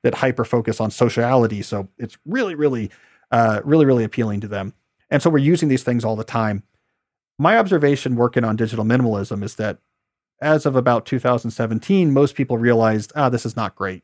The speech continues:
Okay, uh, let's, r-, r-, we're gonna need to bring this back in some as we move forward on the new technologies." And so I'm hoping,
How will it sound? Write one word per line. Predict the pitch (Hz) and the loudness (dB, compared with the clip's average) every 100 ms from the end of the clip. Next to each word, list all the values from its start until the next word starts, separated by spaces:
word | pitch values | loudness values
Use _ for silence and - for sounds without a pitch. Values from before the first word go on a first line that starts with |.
| _ | _
Okay, | 139 127 98 - _ _ _ | -6 -4 -6 -10 _ _ _
uh, | - 143 151 - | -8 -6 -6 -12
let's, | - 175 180 156 | -2 2 2 0
r-, | |
r-, | 135 131 147 175 170 | -6 -4 -4 -6 -2
we're | 175 170 | 0 2
gonna | 208 | 2
need | 180 160 | 2 0
to | |
bring | 123 143 151 | -2 -2 0
this | 131 123 | 0 0
back | - 120 - | -2 -2 -2
in | 123 120 107 104 _ | 0 0 -2 -8 _
some | - 135 107 98 104 - | -6 -2 -2 -4 -12 -4
as | 135 127 | -2 0
we | 127 | 0
move | 120 117 | 0 0
forward | - 123 117 113 | 2 4 4 2
on | 113 | -2
the | 113 | -2
new | 120 | -4
technologies." | 113 117 160 160 135 127 120 | -4 -4 0 2 2 -2 -6
And | 127 | -4
so | 139 139 | -2 0
I'm | 165 143 | -2 -2
hoping, | - 320 - 120 117 | -2 -2 -2 -2 -4